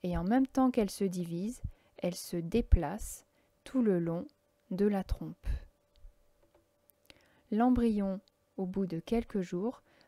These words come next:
va rejoindre l'utérus et va pouvoir s'implanter dans la muqueuse. Cet embryon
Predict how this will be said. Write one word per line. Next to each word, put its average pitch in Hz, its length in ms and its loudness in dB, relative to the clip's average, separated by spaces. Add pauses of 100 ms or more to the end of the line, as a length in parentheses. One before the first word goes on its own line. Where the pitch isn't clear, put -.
va 180 220 0
rejoindre 202 760 -2 (140)
l'utérus 202 840 0 (380)
et 190 120 0
va 180 160 0
pouvoir 185 480 -2
s'implanter 214 840 -2 (360)
dans 208 220 0
la 214 140 0
muqueuse. 180 680 -6 (2750)
Cet - 360 -4
embryon 208 580 0